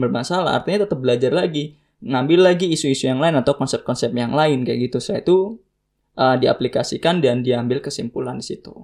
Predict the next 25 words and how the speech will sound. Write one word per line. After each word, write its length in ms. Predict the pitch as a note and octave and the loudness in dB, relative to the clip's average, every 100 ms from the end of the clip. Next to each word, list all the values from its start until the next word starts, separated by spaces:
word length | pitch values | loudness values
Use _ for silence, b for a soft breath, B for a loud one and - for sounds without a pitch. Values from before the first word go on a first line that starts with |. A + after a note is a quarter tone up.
| - _ _ _ - | -20 _ _ _ 2
Orang 240 | D3+ F#3 | 4 6
yang 120 | F3 | 4
berpikir 320 | F3 F#3 F#3 F#3 | 2 0 0 0
kreatif 400 | C#3 - F3 A#3 | -2 0 -2 -2
mampu 640 | D3+ C3 D3 D3 G#3 F3+ | -2 0 -2 0 2 4
banget 360 | C3+ A#2+ C#3+ - _ _ _ | 4 4 2 -2 _ _ _
untuk 400 | D3 D3+ C#3 F#3 | -4 -4 -2 -4
menggabungkan 1300 | - D3+ C#3 C3+ - - C#3 C3 C#3 C#3+ C#3+ F3 F3+ | -2 -6 -6 -6 -10 -2 0 2 2 2 2 0 0
gitu 160 | C#3+ C#3+ | -2 -2
kan 160 | D#3 | -4
segala 480 | D3+ C3 C3 C3+ C#3 | -4 -2 0 0 -2
bentuk 320 | C3 B2 B2+ | -2 -2 -2
clue-clue 480 | C3+ C3 B2+ C3+ C#3+ | -2 -2 -2 0 2
atau 240 | C3 C#3+ C3+ | 0 -2 -4
konsep-konsep 720 | C3+ D3 - - - C#3+ - | -6 -8 -8 -8 -6 -8 -10
serta 400 | - - - D3 | -16 -10 -4 -2
isu-isu 480 | C3+ - C3+ - C3+ | -4 -4 -6 -2 -2
yang 160 | C3 | -2
ada 160 | C3 G3+ | -4 -6
di 80 | F3 | -6
sekitarnya. 720 | - - - B2 B2+ A#2 - b b b - | -8 -10 -6 -4 -4 -6 -8 b b b -2
Dan 160 | C#3 | 0
dibentuklah 560 | C3+ C3+ C#3+ C3+ D#3+ D3+ | 0 -2 -2 -2 -2 -2
suatu 320 | - B2 - | 0 -2 -2
kesimpulan 720 | - - B2+ - C3 C#3+ G3+ | -4 -4 -4 -2 0 0 -2